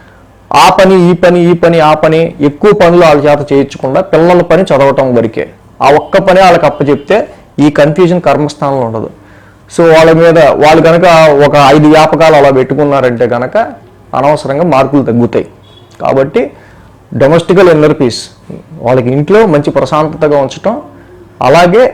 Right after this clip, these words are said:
వాళ్ళకొకటే పని, చదవటం మాత్రమే వాళ్ళ పని. ఎందుకంటే కర్మస్థానాన్ని నవగ్రహాలు చూడడం వల్ల వాళ్ళు ఫికిల్గా ఆలోచిస్తుంటారు. చదవటం మాత్రమే వాళ్ళని ట్యూన్ చేసి పెడితే ధనురాశి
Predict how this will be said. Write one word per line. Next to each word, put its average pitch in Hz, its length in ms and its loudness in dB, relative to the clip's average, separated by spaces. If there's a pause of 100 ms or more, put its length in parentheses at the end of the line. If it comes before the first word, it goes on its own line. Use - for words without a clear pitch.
(580)
వాళ్ళకొకటే 165 520 2 (140)
పని, 175 140 0 (200)
చదవటం 196 420 2 (100)
మాత్రమే 190 300 0
వాళ్ళ 170 120 2 (100)
పని. 135 160 0 (180)
ఎందుకంటే 170 320 0
కర్మస్థానాన్ని 180 680 0
నవగ్రహాలు 175 460 2
చూడడం 160 340 0
వల్ల 170 200 0
వాళ్ళు 147 240 2
ఫికిల్గా 180 420 2
ఆలోచిస్తుంటారు. 135 640 -4 (400)
చదవటం 156 380 -2 (120)
మాత్రమే 165 440 0
వాళ్ళని 160 280 2
ట్యూన్ 151 220 0
చేసి 143 220 -2
పెడితే 123 280 -4 (720)
ధనురాశి 139 440 0